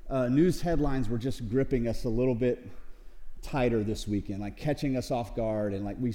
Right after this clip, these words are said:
we just talked more about things happening in the world around us than normal, from Israel, but even just locally, the, the headlines that were coming across were like, "Oh my gosh, did you hear this happen? Oh my gosh, did you hear this happen?"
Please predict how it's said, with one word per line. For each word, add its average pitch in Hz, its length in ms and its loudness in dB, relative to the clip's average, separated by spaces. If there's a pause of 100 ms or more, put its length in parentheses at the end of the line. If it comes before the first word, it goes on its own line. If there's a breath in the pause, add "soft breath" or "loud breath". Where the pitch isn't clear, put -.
(120)
we 123 80 -2
just - 240 -12
talked 185 260 -2
more 151 180 4
about 131 240 0
things 131 220 0
happening 131 420 -2
in 120 80 0
the 113 60 -2
world 113 240 0
around 113 340 -2
us 110 180 -4
than 107 220 -2
normal, 101 480 -2 (460 soft breath)
from 117 400 0 (320 loud breath)
Israel, 160 580 8
but 139 140 6
even 226 180 4
just 202 220 -2
locally, 117 560 4
the, 101 120 4
the 87 140 2
headlines 170 460 2
that 135 80 0
were 117 80 -2
coming 135 240 0
across 131 480 -2
were 120 60 -4
like, 110 180 -6
"Oh 175 40 -6
my 196 120 -4
gosh, 151 320 -4
did - 80 2
you 147 80 0
hear 160 120 4
this 151 180 0
happen? 165 400 -4
Oh 175 40 0
my 185 100 0
gosh, 151 280 0
did 135 60 0
you 127 60 0
hear 139 120 4
this 139 240 2
happen?" 143 400 6